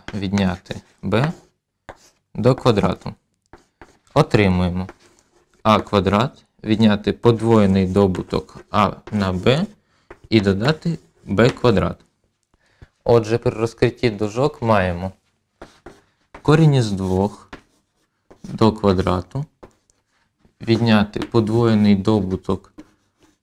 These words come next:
корінь з двох помножити на корінь із п'яти і додати корінь із п'яти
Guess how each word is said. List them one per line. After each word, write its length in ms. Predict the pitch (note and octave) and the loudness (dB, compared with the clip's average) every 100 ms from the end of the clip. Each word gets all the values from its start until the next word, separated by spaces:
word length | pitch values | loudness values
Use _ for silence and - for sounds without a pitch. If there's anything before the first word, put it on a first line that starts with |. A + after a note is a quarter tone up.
| _ | _
корінь 520 | A#2 A2+ G#2 G#2 G#2 - | 4 4 6 4 2 -6
з 180 | - G2 | -12 -10
двох 560 | G#2 G#2+ G#2+ G2 - - - _ | -8 -2 -2 -2 -8 -20 -20 _
помножити 600 | G#2+ G#2 G2+ F#2+ F#2+ G#2 | -2 0 0 -2 -6 -2
на 200 | G2+ G2 - _ _ _ _ _ _ | -2 -4 -10 _ _ _ _ _ _
корінь 520 | B2 A2+ G#2 G2 F#2+ - | 2 4 4 0 -4 -6
із 200 | A2 G2+ | -6 -6
п'яти 580 | - G2+ F#2+ - C3+ G3 - - _ _ _ _ _ _ - - | -4 -2 -2 -4 -2 -2 -6 -18 _ _ _ _ _ _ -10 -6
і 80 | |
додати 560 | G2+ A2 G#2+ G#2 G#2 G#2+ | 2 4 6 2 2 -6
корінь 540 | - - G#2+ G2 G2 - | -4 0 2 2 0 -4
із 260 | - G#2 - | -4 -4 -4
п'яти 640 | - G#2 G2+ - C3 F3 | -8 -4 -4 -2 0 0